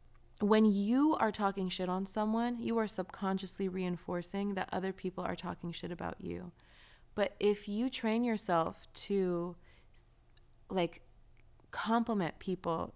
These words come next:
in your head even. I, it's really hard for me to keep it in my head. Like, I really l-,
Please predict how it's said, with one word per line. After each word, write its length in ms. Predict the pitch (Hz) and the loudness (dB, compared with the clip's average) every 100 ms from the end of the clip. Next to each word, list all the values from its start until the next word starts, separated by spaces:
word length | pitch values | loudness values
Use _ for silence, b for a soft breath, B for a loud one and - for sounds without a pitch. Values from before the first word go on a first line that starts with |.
| - | 2
in 140 | 262 | 4
your 160 | 294 185 | 6 4
head 400 | 160 196 247 240 | 2 4 6 6
even. 520 | - 170 185 - 202 b b b - | 2 0 -2 -6 -8 b b b 4
I, 420 | 202 269 311 - - - | 10 10 10 4 -4 -2
it's 180 | 208 | 0
really 180 | 254 285 | 2 2
hard 240 | 190 185 185 | 4 2 2
for 60 | |
me 100 | 208 | -2
to 80 | 214 | -2
keep 240 | 208 208 | -4 -4
it 80 | 208 | -4
in 100 | 208 | -2
my 120 | 214 | -2
head. 340 | 208 208 202 185 | -2 -4 -6 -6
Like, 140 | 185 - | -8 -6
I 120 | 185 | -4
really 580 | 185 175 180 180 196 202 b b b b b - | -2 0 0 2 0 -2 b b b b b -6
l-, 160 | 190 | -6